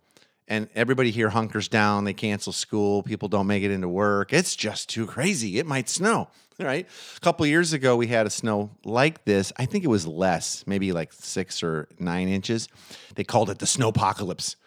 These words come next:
And everybody still refers to it as that. <laughs> Oh, anyway,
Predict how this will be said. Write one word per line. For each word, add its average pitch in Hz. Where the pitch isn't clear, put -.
And 101
everybody 113
still 113
refers 98
to 90
it 80
as 80
that. 71
<laughs> -
Oh, 147
anyway, 101